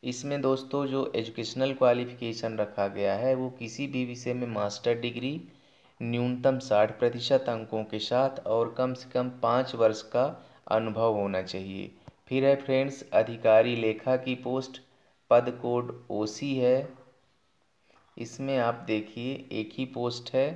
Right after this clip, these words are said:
और इसके लिए जो पात्रता मानदंड रखा गया है वो है फ्रेंड्स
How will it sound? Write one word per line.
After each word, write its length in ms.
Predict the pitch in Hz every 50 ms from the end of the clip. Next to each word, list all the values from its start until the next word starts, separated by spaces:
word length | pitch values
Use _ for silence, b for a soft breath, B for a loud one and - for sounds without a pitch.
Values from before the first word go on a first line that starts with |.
| 175 - - _ _ _ _ _ - _ _ b b b b b b -
और 340 | 104 107 113 120 127 127 127 -
इसके 340 | 120 113 - - - 135 135
लिए 240 | 131 131 131 131 127
जो 120 | 131 131 127
पात्रता 600 | 131 - 110 107 107 - 117 110 - - 127 127
मानदंड 480 | 127 123 127 131 131 123 117 113 110 107
रखा 340 | 107 107 104 - - 101 101
गया 240 | 101 101 101 101 98 104
है 240 | 110 120 131 147 175 175 b b b b b b b -
वो 260 | - 110 120 127 123
है 140 | 127 127 127
फ्रेंड्स 500 | 127 - 131 127 131 139 143 - -